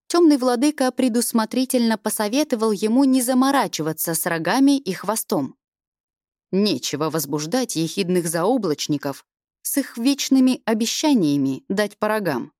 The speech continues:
На самом деле он посочувствовал своему верному другу и помощнику, которого, за неимением детей, прочил в наследники.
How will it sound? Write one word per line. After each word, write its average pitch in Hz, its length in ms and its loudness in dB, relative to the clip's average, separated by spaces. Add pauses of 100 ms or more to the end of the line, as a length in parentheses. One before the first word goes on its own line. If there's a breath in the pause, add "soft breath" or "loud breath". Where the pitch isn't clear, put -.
(800)
На 170 160 2
самом 247 400 2
деле 214 340 0 (360 soft breath)
он 262 160 4
посочувствовал 247 1000 -2
своему 202 460 0
верному 214 460 0
другу 240 360 0
и 208 180 -6
помощнику, 214 840 -2 (300)
которого, 285 560 0 (260)
за 196 180 -2
неимением 196 680 2
детей, 247 480 -2 (260)
прочил 190 420 -2
в 180 80 -8
наследники. 143 840 -2